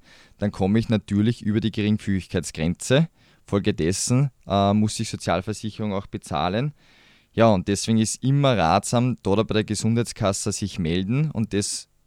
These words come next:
und das auch melden, dass ich mehrere geringfügige Beschäftigungen habe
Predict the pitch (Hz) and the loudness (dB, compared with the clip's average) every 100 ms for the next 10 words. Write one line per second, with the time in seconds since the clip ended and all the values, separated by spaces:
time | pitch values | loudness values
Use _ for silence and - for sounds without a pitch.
0 | _ 98 98 - - 110 95 90 104 113 | _ -4 -4 0 4 4 2 0 0 2
1 | 139 117 104 107 95 95 95 101 104 101 | 0 0 0 2 2 2 0 0 -2 -2
2 | 104 90 92 87 - - 92 90 82 78 | -4 -4 -4 -4 -4 -6 -6 -4 -4 0
3 | 82 120 143 | 2 4 2